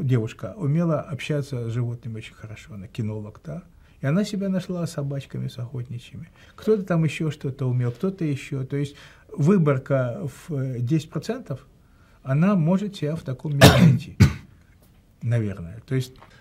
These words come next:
но вообще-то, конечно, с любой, то, с чего начали, свои-чужие, мир тот, где свои-чужие, да, у ч-, чужого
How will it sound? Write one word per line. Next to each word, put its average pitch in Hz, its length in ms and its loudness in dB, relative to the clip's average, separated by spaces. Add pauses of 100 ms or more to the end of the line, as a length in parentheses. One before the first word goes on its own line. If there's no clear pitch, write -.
но 185 280 4
вообще-то, 170 800 0
конечно, 113 1000 -2 (280)
с - 40 -20
любой, 143 500 0 (280)
то, 131 140 2
с 120 40 -2
чего 123 240 -6
начали, 113 500 -8
свои-чужие, 143 760 -6 (580)
мир 156 380 4 (320)
тот, 131 260 2
где 113 240 -6
свои-чужие, 131 800 -2
да, 139 320 0
у 131 260 -4
ч-, - 200 -10
чужого 143 580 2